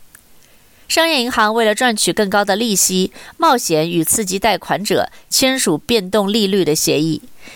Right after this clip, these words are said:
以图将来利率上升时可以获得更多利息。美联储提高联邦基金利率，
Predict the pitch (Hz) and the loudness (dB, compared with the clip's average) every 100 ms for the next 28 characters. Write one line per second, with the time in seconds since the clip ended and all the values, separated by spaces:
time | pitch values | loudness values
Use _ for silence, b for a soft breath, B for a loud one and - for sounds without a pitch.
0 | B 220 208 214 233 254 302 269 240 262 | B -2 0 0 0 0 0 0 0 0
1 | 208 202 262 220 277 294 - 156 139 - | 2 2 2 2 0 0 0 0 -2 -2
2 | 190 165 - 170 156 190 170 175 202 160 | -2 0 0 0 0 0 0 0 0 -2
3 | - - - - - - B B B B | -4 -6 -14 -20 -20 -20 B B B B
4 | B B 233 240 294 277 208 226 220 240 | B B 2 2 2 2 4 4 2 2
5 | 240 202 226 233 240 240 247 262 196 175 | 2 0 0 -2 -4 -2 0 2 2 0